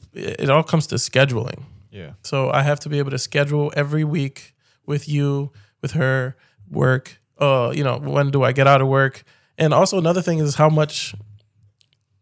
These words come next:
Speaker 1: effort I'm willing to put in for this. 'Cause, you know,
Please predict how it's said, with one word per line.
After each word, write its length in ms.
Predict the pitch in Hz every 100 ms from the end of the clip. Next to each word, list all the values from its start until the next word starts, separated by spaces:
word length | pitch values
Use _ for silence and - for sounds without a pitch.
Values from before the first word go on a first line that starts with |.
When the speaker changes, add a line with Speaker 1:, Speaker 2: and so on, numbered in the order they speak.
| _ _ _
Speaker 1:
effort 400 | 156 165 151 131 -
I'm 240 | 127 151
willing 300 | 143 139 135
to 100 | 139
put 200 | 135 139
in 120 | 135
for 140 | 131 135
this. 340 | 127 - - _ _ _ _ _ _
'Cause, 340 | 170 143 - - _ -
you 120 | 165
know, 220 | 147 -